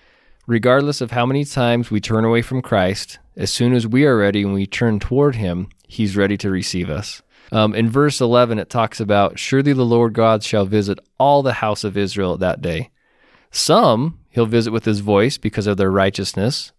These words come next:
unto their great joy and salvation." So the righteous, like, welcome the voice of Christ. They love it. They're, they, they're happy about it. But those who will not hear the voice of God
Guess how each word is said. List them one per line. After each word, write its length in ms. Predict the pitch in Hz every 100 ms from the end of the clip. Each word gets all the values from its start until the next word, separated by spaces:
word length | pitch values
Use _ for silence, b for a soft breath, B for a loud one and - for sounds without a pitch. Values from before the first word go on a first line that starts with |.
| -
unto 240 | 104 101
their 160 | 101 92
great 300 | 95 98 80
joy 240 | - 92
and 140 | 95 95
salvation." 680 | 98 87 87 92 104 127 180 b b b b b b
So 120 | - 123
the 120 | 117
righteous, 480 | 135 202 - 117 113
like, 160 | 98
welcome 480 | 107 127 254 - 90
the 60 | 90
voice 300 | 90 92 -
of 100 | 85
Christ. 340 | - 82 -
They 100 | 98
love 260 | 104 139 180
it. 200 | 85 - -
They're, 200 | 98 104
they, 340 | - 104 104
they're 180 | - 101
happy 320 | - 185 196
about 260 | 104 82 78
it. 180 | 71 - _ -
But 220 | 117 -
those 320 | 151 185 160
who 120 | -
will 60 | 120
not 200 | 123 107
hear 180 | 110 127
the 120 | 113
voice 340 | 98 110 113
of 160 | 110 123
God 500 | 113 123 110 95 107